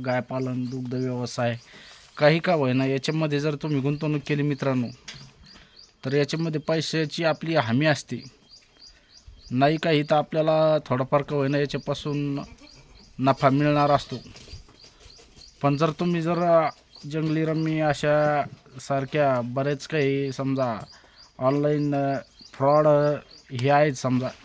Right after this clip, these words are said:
गेमिंग काही असतात, तर, अ, त्याच्यामध्ये जर पैसे गुंतवणूक तुम्ही स्वतःचे नुकसान करत असलात,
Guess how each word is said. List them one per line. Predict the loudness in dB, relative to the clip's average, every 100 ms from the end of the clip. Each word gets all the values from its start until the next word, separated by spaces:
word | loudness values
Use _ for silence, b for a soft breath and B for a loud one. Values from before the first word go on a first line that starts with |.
| -6
गेमिंग | -2 2 2 0
काही | -2 -2
असतात, | -2 -2 -6 -8 _ B B B B -8
तर, | -2 0 0
अ, | 0
त्याच्यामध्ये | -2 -2 -4 -4 -4
जर | -4 -6
पैसे | -6 -4 -4
गुंतवणूक | -4 -4 -6 -6 -6
तुम्ही | -4 0 0 -2
स्वतःचे | -6 -8 -6 -6 -6
नुकसान | -8 -6 -6 -4
करत | -6 -6 -4
असलात, | -6 -4 -6